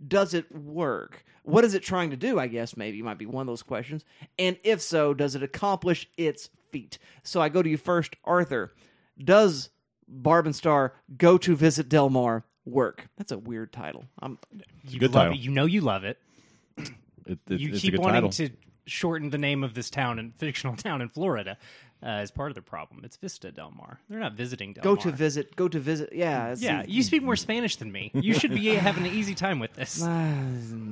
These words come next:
Speaker 1: words.
Speaker 3: <laughs> Words are hard.
Speaker 2: Out to the swordfish. <laughs>
Speaker 3: Oh, I did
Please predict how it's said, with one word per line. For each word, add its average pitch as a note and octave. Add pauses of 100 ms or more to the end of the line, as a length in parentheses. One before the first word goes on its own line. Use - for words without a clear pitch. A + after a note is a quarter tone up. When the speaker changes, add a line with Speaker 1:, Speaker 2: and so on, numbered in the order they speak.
(200)
Speaker 1:
words. A#2+ (800)
Speaker 3:
<laughs> -
Words D4+
are A#3
hard. A2+
Speaker 2:
Out A2+
to C#3+
the B2+
swordfish. F#2 (520)
<laughs> F#3+ (1300)
Speaker 3:
Oh, E3+
I D#3+
did D#3+